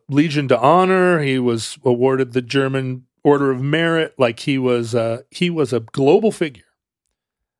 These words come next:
Um, and the, the moral rearmament movement then started to, uh, they had always attracted and, uh,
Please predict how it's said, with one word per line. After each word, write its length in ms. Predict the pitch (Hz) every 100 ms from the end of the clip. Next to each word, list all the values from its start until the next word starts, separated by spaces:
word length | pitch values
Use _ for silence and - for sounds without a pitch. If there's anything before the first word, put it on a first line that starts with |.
| _ 123
Um, 500 | 120 117 113 117 _ _ _ _ _ _ _ -
and 300 | 156 160 160
the, 500 | 131 151 151 151 160 _ _ _ _ _ _
the 500 | 139 147 147 143 147 - _ _ _ _ _ _ _ _ _ _ _ _ _ _ _ _ _ _ -
moral 420 | 151 190 214 190
rearmament 800 | 151 147 185 277 247 156 135 120 _ _ _ _ _ _ _ _
movement 540 | 147 165 160 135 131 123
then 440 | 127 165 175 165
started 520 | - - 220 220 180 -
to, 460 | 175 160 147 139 - _ _ _ -
uh, 80 | 156
they 200 | 151 214
had 160 | 214
always 560 | - 185 247 269 240 - -
attracted 960 | 143 - 175 190 185 - 190 185 165 -
and, 420 | 147 139 135 127 _ _ -
uh, 220 | 123